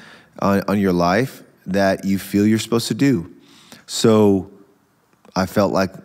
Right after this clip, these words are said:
okay, so I'm, I'm gonna write books. I have, uh, schools and ministries around the world, and I wanna use, I want everything to be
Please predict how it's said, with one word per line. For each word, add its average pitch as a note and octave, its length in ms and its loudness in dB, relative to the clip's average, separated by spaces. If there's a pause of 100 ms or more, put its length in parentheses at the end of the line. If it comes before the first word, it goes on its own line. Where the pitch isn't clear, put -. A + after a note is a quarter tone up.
(160)
okay, G2+ 380 0
so A2+ 160 -4
I'm, E2+ 360 -2
I'm E2+ 400 -4
gonna E2+ 200 -2
write F#2+ 260 -2
books. - 440 -2 (680)
I E2+ 100 -6
have, D#2+ 420 -4
uh, D#2 540 -6
schools G2+ 420 -2
and F2 140 0
ministries A2 480 -2
around F#2 220 -2
the F2 80 -4
world, C3 420 0 (460)
and F2+ 560 -4 (420)
I E2 120 -4
wanna F2+ 260 0
use, F2+ 580 -2 (100)
I F2 40 -2
want F#2 240 0
everything A2+ 480 0
to G2+ 80 0
be G2 460 0